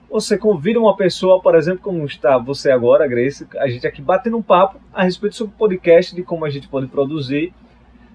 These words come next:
de relevância, e como é que eu posso distribuir isso? Você pode distribuir isso em,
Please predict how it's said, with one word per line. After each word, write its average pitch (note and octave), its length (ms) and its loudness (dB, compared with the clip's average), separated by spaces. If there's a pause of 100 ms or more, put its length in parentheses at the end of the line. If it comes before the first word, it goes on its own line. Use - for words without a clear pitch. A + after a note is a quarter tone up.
(120)
de C#3+ 200 0
relevância, D3+ 920 4 (600)
e F3+ 80 -4
como A3 180 2
é A3+ 80 2
que A3+ 80 0
eu G#3+ 80 6
posso G3 460 4
distribuir F3+ 640 2
isso? B2+ 200 -6
Você E3+ 260 -10
pode C3+ 240 -2
distribuir C#3 600 -6
isso C3+ 240 -8 (320)
em, C#3 380 -4